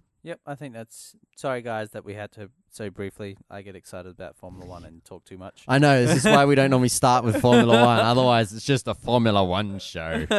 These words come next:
Speaker 1: <laughs> Yeah, sorry
Speaker 2: But you
Speaker 1: about
Speaker 2: know what?
Speaker 1: that.
Speaker 2: You guys like it.
Speaker 1: Uh, yeah.
Speaker 2: I didn't even get to talk about my Monopoly game.
Speaker 1: Oh, w-, quickly, quickly.
Speaker 2: I've got the two thousand seventeen Supercar edition of Monopoly here, and tell you what, I'd be pissed off if I was Super Cheap Auto.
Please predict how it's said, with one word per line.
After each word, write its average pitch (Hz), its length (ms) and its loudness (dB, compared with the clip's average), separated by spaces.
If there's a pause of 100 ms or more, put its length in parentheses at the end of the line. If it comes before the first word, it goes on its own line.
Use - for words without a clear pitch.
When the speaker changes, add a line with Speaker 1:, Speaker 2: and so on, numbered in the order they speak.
(120)
Speaker 1:
<laughs> 170 240 -4 (640)
Yeah, 101 260 -4
sorry 117 220 -4
Speaker 2:
But 110 60 2
you 466 60 2
Speaker 1:
about 440 40 4
Speaker 2:
know 427 60 4
what? 494 160 2
Speaker 1:
that. - 280 -20 (280)
Speaker 2:
You 440 60 -14
guys 349 200 -8
like 392 220 -4
it. - 140 -10 (220)
Speaker 1:
Uh, 180 60 -14 (120)
yeah. 127 140 -14 (720)
Speaker 2:
I - 40 -14
didn't 233 240 0
even 208 100 2
get 233 180 -4
to 175 80 -20
talk - 280 -8
about 226 240 2
my 190 120 2
Monopoly 214 520 0
game. 113 460 2 (140)
Speaker 1:
Oh, 160 240 -8
w-, 147 300 -18 (120)
quickly, 190 480 -16 (120)
quickly. 170 400 -18 (2000)
Speaker 2:
I've 135 180 0
got 131 140 0
the 123 80 -12
two 135 180 -4
thousand 120 380 -4
seventeen 120 480 -4
Supercar 120 460 -4
edition 110 340 -4
of 110 160 0
Monopoly 110 420 -2
here, 107 260 0
and 98 160 -10
tell 110 160 -4
you 107 120 0
what, 113 200 0
I'd 104 120 -8
be 95 80 -12
pissed - 280 -8
off 107 200 -6
if 101 40 -4
I 101 60 -2
was 95 100 -4
Super - 240 -6
Cheap 95 220 -6
Auto. 90 300 -4